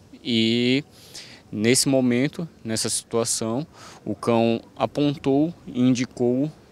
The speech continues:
é, uma poltrona específica. Essa, na, na situação de hoje, a poltrona trinta e dois, e indicou que haveria alguma coisa.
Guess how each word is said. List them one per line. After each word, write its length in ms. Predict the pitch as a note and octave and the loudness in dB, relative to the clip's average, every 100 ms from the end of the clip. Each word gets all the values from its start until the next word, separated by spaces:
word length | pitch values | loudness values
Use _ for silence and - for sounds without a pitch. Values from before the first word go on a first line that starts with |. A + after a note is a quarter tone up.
| - | -4
é, 680 | A2 G#2+ G#2+ G#2+ G#2 G#2 C#3 - - | 0 2 4 4 2 0 -8 -20 -4
uma 140 | A#2+ A2+ | 0 2
poltrona 560 | C3+ B2+ - A#2+ B2 | 2 0 0 0 0
específica. 760 | A#2+ - A2 - C3+ - F3 F3 - - - - | 0 -2 -4 -2 -4 -4 -6 -6 -10 -18 -16 -12
Essa, 600 | - A#2 A#2 - - G2 G2+ - | 6 8 8 6 0 -2 -6 -6
na, 220 | G#2 G2+ | -2 -2
na 360 | G2 A2 A2 | -2 -8 -8
situação 460 | G#2 - A#2+ A2+ B2 | -10 -4 -2 0 0
de 120 | A2+ | 2
hoje, 220 | A#2 G#2+ | 4 4
a 40 | G#2 | 0
poltrona 520 | - G#2+ - A2 G#2+ | -2 -4 -2 -2 -2
trinta 360 | - A#2 C3 C#3 | -2 0 2 2
e 80 | |
dois, 460 | B2+ C#3 E3 - - - - - - - - | 4 4 4 2 -4 -10 -20 -20 -20 -20 -4
e 720 | A#2 B2 B2+ C3 C3+ C#3+ D3+ - - - | 0 4 4 4 4 4 0 -6 -20 -2
indicou 480 | B2+ C3+ C#3 C#3+ D3+ | 0 2 0 0 0
que 120 | D#3 | 0
haveria 280 | C#3 C#3+ D3 | 2 4 4
alguma 280 | D3 F3 | 4 2
coisa. 400 | F#3 C3 G#2+ F#2+ | 2 2 2 0